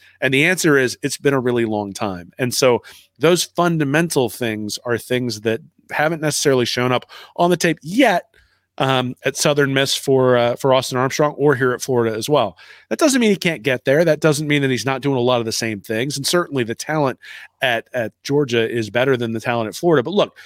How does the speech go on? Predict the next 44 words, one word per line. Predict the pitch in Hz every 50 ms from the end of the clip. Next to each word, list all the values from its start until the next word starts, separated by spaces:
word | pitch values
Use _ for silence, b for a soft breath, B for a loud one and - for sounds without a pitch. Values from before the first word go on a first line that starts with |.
| B B B
Flo-, | - - 202 226 220
the | 170 175
talent | 170 - - 196 208 240 247 233 214 - _
on | - 160 156
the | 147
defensive | 131 151 160 156 160 151 139 143 131
side | - - 139 131 127
of | 120
the | 123 117
ball | 117 117 113
for | 107 - - 113
Florida | - - 117 113 120 127 127 - _ _ _ _ _ _ _ -
should | - - - - 185 190 180 160
be | 156 160 127
better | 117 123 123 113 113 110
than | 101 110 104
the | 107 107
hundred | - 123 120 123 123 113
and | 110 -
twelfth | 113 110 104 98 -
best | - 104 98 - -
defense | 101 92 85 - 90 82 -
in | 80
the | 78
country. | - - - - - - _ _ _ _ _ _ _ _ _ _ _ _ _ _ -
That's | 151 - -
just | 240 - -
the | 262 202
reality. | 160 151 175 185 143 110 90 - - B B B B B B B _ -
And | 143 139 135 135 127 127
last | 131 131 135 143 151 165 - - -
year | 165 165 180 202 185
we | 160 147
sat | - 151 135 131 -
there | 156 147
and | 143 131
looked | 131 - 139
at | -
Patrick | - 139 127 - - 127 -
Toney, | - 117 110 127 147 165
and | 170 156
I |
remember | 151 151 151 170 196 185 139 196
saying, | - - 127 117 113 113 104 101